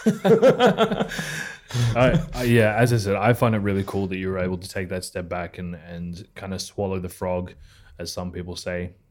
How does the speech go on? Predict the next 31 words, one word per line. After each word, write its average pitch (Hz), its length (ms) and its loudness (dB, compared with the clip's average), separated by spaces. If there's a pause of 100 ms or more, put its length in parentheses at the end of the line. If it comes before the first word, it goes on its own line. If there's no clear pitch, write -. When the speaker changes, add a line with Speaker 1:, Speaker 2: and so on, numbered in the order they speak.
(240)
Speaker 2:
and 90 140 -10
go, 90 120 -6
"Right, 87 300 -8
I've 85 160 -8
gotta 92 180 -6
do 90 140 -8
this 87 160 -10
hard 87 240 -10
thing. 85 180 -10
I, 85 120 -10 (240)
I've 87 160 -12
gotta 92 180 -6
take 87 200 -12
a - 20 -18
step 82 260 -14
back. 85 240 -12
I've 80 100 -20
gotta 87 220 -8
just 85 180 -12
get 87 160 -12
my, 82 180 -12 (180)
my 90 140 -12
feet 87 280 -14
back - 200 -14
together." 87 300 -12 (1080)
I 117 80 -2
find 107 200 2
that 95 100 -2
really 92 200 -2
cool. - 260 -10 (360)
So 120 340 2